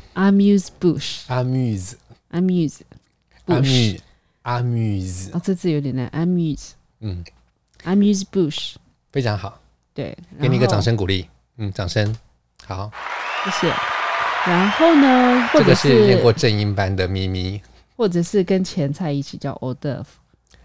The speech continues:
Speaker 2: 对，没错，
Speaker 1: 对。
Speaker 2: hors d'oeuvre。
Speaker 1: 对，那这，这，这个字有什么特别的意思吗？就是常常会，就是你可能在 menu 上会看到，然后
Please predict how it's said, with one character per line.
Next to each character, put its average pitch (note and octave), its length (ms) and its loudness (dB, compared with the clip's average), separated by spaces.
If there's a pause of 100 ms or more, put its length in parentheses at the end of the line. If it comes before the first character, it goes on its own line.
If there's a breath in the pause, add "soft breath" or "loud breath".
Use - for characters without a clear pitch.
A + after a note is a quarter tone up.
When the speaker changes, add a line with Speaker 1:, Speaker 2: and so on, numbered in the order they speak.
Speaker 2:
对， G#2 120 0
没 F#2+ 120 -2
错， F#2 260 -4 (140)
Speaker 1:
对。 F3+ 100 0
Speaker 2:
hors D3+ 140 2
d'oeuvre。 G2 420 -6 (160)
Speaker 1:
对， F3 160 0
那 A#3+ 160 4
这， D4 220 0
这， D4 180 -2
这 C#4+ 160 2
个 A#3+ 80 6
字 A3 220 -2
有 E3+ 120 6
什 D3 160 -2
么 C#3 280 0
特 C4+ 100 -2
别 G#3+ 140 2
的 G3 100 2
意 G#3 180 0
思 D3+ 220 -2
吗？ C3+ 240 0
就 F3 160 -2
是 D#3+ 300 -2
常 G#3+ 160 0
常 A#3 180 4
会， B3 320 4 (260 loud breath)
就 G#3 140 -2
是 G#3 60 4
你 G#3 80 4
可 G3 100 4
能 D#3 100 4
在 G3 140 2
menu F#3+ 320 4
上 D#3 160 0
会 D3 100 2
看 B2+ 300 -4
到， A#2 160 -6
然 B2 180 -6
后 C#3+ 460 -4